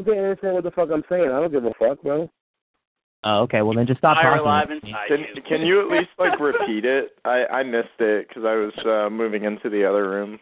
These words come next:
Speaker 4: 'cause
Speaker 1: <laughs> Hey, it's not even important, guys.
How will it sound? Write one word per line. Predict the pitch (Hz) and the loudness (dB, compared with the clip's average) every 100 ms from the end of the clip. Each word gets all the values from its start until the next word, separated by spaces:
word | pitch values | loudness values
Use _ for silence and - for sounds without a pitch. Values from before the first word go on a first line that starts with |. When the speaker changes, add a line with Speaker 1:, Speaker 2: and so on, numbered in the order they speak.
| - | -10
Speaker 4:
'cause | 104 90 _ _ - - | -10 -10 _ _ -10 -6
Speaker 1:
<laughs> | - 285 - - 381 - - _ - | -6 -10 -16 -2 -2 -2 -8 _ -8
Hey, | - - 151 147 123 - | -8 4 8 8 6 0
it's | 139 165 | -4 -2
not | 190 196 | -2 -2
even | 190 175 160 | 0 0 -2
important, | 139 143 139 123 | -2 -2 -2 -2
guys. | 117 113 | -2 0